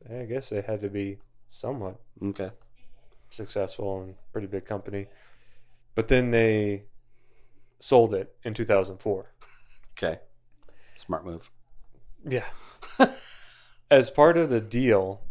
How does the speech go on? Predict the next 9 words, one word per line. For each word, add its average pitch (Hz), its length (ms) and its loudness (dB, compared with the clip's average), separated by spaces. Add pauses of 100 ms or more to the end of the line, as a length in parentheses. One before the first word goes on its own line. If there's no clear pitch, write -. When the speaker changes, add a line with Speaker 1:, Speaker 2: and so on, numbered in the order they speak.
(100)
Speaker 1:
Blockbuster 117 800 6
had 107 240 2
to 117 80 -4
pay 104 320 0
five 117 420 4
dollars 104 640 2 (220)
a 107 80 -4
share 101 600 0 (680)
dividend. 101 600 -2